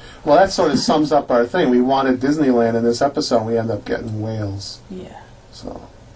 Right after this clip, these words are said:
Speaker 2: So this was directed by Chris Clue.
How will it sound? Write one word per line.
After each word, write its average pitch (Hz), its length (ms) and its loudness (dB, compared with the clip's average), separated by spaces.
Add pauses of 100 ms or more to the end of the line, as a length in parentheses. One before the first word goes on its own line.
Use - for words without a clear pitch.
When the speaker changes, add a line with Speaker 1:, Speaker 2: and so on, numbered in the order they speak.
(240)
Speaker 2:
So - 160 -10
this 208 200 -4
was 208 180 -4
directed 190 680 -4
by 156 280 -2 (200)
Chris - 320 -4
Clue. 190 680 -4